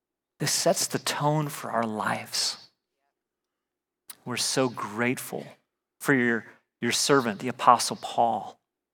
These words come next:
and for the richness and the texture of what he has written here. We just give you thanks, Jesus. It is powerful.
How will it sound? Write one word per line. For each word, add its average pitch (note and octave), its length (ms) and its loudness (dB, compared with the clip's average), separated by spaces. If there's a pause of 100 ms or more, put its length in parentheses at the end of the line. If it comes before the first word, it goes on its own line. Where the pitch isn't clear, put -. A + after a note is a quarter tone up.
(160)
and A#2+ 100 -6
for - 160 0
the A2+ 80 0
richness A#2 640 0
and G#2+ 100 -6
the G2+ 60 -4
texture - 720 -4 (1000)
of G#2 140 -8
what C#3+ 160 6
he C3 220 -2
has F#2+ 260 -2
written A#2 320 -2
here. G2+ 460 -12 (1300)
We A2 40 -12
just - 280 -6
give C3 180 -2
you B2 80 0
thanks, A#2 440 0
Jesus. A2+ 520 -2
It A#2+ 160 -4
is G#2+ 200 -2
powerful. A2+ 840 0